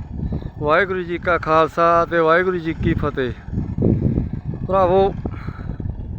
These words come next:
ਉੱਤੇ ਵੀ ਤੁਹਾਡੇ ਨਾਲ ਵੀਡੀਓ ਸ਼ੇਅਰ ਕੀਤੀ ਸੀਗੀ, ਇੰਨਾ, ਇੰਨਾ ਕੁ ਤਾਂ ਝੋਨਾ ਖਰ ਨੰਗਾ ਹੋ ਗਿਆ। ਤੇ ਕੱਲ੍ਹ ਸਲਫਰ ਵੀ ਪਾਇਆ ਸੀਗਾ।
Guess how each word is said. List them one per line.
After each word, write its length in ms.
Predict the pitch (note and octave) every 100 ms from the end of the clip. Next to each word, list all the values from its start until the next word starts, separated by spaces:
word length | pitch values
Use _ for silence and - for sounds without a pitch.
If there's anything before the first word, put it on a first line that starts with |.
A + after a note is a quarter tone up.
| - - - - -
ਉੱਤੇ 320 | F3 F3 F#3+ G3+
ਵੀ 100 | F3+
ਤੁਹਾਡੇ 220 | F#3 F3
ਨਾਲ 100 | F#3
ਵੀਡੀਓ 240 | F#3 G3+
ਸ਼ੇਅਰ 240 | D3 F3+ G3+
ਕੀਤੀ 340 | F#3 - E3+
ਸੀਗੀ, 220 | F3 F#3
ਇੰਨਾ, 240 | F#3+ F#3 F#3
ਇੰਨਾ 200 | F#3 F3+
ਕੁ 80 |
ਤਾਂ 120 | F#3 F3+
ਝੋਨਾ 280 | G3+ F#3
ਖਰ 140 | D#3+ F3+
ਨੰਗਾ 280 | F3 E3+ D#3+
ਹੋ 160 | D#3
ਗਿਆ। 220 | D#3+ G#3 G3 - - - - - - - - - - - -
ਤੇ 300 | F3+ F3 F3+ F#3+
ਕੱਲ੍ਹ 220 | G#3 G3
ਸਲਫਰ 400 | E3+ F3 - F#3+
ਵੀ 120 | G#3+
ਪਾਇਆ 320 | F#3 E3+ E3
ਸੀਗਾ। 340 | C#3+ F3 D3